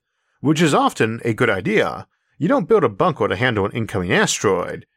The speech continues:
You build a detection grid and a swarm of long-range nuclear missiles with multi-megaton packages.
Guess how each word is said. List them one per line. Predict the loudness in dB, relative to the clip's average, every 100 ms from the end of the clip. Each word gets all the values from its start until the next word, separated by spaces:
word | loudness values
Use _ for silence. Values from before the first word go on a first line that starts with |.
| -4
You | 0
build | 2 2
a |
detection | -2 -2 -2 -2 -4 -2
grid | 0
and | 0
a | -2
swarm | -2 2 2 2
of |
long-range | 0 0 2 0 -2 -2
nuclear | -4 -2 -2
missiles | 2 2 2 -2 -2
with | -2 0
multi-megaton | 0 0 -2 -2 -4 -4 -6 -4
packages. | -2 -2 -2 -4 -6 -8 -12